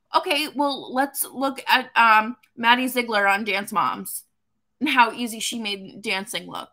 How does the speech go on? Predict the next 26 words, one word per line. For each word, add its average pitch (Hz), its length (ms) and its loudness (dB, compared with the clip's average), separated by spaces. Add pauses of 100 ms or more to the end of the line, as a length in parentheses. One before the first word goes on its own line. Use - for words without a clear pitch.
and 233 140 -4
some 214 220 -2
of 208 140 -6
those, 202 340 -4
you 208 80 -8
know, 185 120 -4
ballet 214 440 2
moves 190 320 -10
and 196 120 -10
whatnot. 170 460 -10
Like, 214 240 -2 (640)
it 254 180 0 (160)
goes 254 260 0
for 254 240 -2
everything 196 480 0
in 139 140 -8
life, 87 320 -10
right? 190 340 0 (280)
But 226 320 4 (1500)
on 285 140 0
top 302 280 2
of 285 100 -8
those 294 220 -4
really 269 260 -2
good 220 240 -4
performances, 415 840 -4